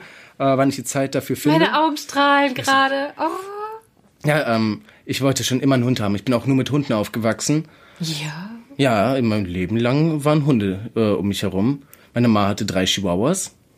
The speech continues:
Speaker 2: Ach so,
Speaker 1: Das
Speaker 2: das
Speaker 1: ist aber auch,
Speaker 2: wusste ich
Speaker 1: ist,
Speaker 2: ja
Speaker 1: aber
Speaker 2: nicht.
Speaker 1: ist auch meine Ma.
Speaker 2: Ah,
Speaker 1: Und
Speaker 2: ja.
Speaker 1: auch, äh, als ich dann bei Matthias gewohnt habe, waren auch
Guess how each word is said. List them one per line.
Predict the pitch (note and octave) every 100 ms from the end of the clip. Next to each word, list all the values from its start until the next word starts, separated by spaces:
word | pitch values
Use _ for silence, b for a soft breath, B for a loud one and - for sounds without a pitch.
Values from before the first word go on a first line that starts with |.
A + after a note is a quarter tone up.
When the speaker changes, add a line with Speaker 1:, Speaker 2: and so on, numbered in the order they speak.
| _ _
Speaker 2:
Ach | B3 D3 C#3
so, | - - A#4+
Speaker 1:
Das | F#3+
Speaker 2:
das | E3
Speaker 1:
ist | -
aber | E4+
auch, | C3
Speaker 2:
wusste | D#3+
ich |
Speaker 1:
ist, | -
Speaker 2:
ja | D#3+
Speaker 1:
aber |
Speaker 2:
nicht. | G#2+
Speaker 1:
ist | G#2
auch | G2+
meine | G#2+ C3
Ma. | D3 C#2+ F2+ D#3+ B -
Speaker 2:
Ah, | F#3+ D#3
Speaker 1:
Und | D3 D3+
Speaker 2:
ja. | D3+
Speaker 1:
auch, | C3+
äh, | C#3 B2+ B2 A#2 A2
als | A#2+ A#2 -
ich |
dann | A2+
bei | A2
Matthias | G2+ - F#2 -
gewohnt | A2+ B2+
habe, | C#3 C#3
waren | C#3+
auch | C#3